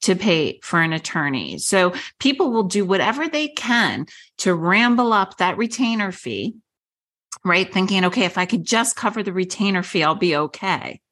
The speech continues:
Which in reality, we know that's not true as well. The retainer fee is just square one. That's just where we start.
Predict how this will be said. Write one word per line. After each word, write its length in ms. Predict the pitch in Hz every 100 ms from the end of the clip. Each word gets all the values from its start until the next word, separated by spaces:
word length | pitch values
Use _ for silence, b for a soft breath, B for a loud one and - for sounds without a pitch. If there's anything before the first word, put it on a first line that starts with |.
| _ _ b b b
Which 260 | - 247 254
in 100 | 214
reality, 720 | 190 180 185 233 311 170 160
we 240 | 170 170
know 340 | 156 151 143 151
that's 480 | 180 147 190 - -
not 260 | 285 175
true 380 | - - 170 151
as 220 | 147 147
well. 480 | 135 185 202 98 -
The 160 | 175 180
retainer 580 | 196 196 226 427 330
fee 300 | 180 - 175
is 480 | 143 147 151 165 -
just 640 | - 180 165 - - - -
square 360 | - 160 135
one. 380 | 123 196 220 - B B B
That's 300 | - 247 -
just 320 | - 190 175 170
where 160 | 143
we 220 | 135 147
start. 1040 | 135 - - - - 247 277 180 - -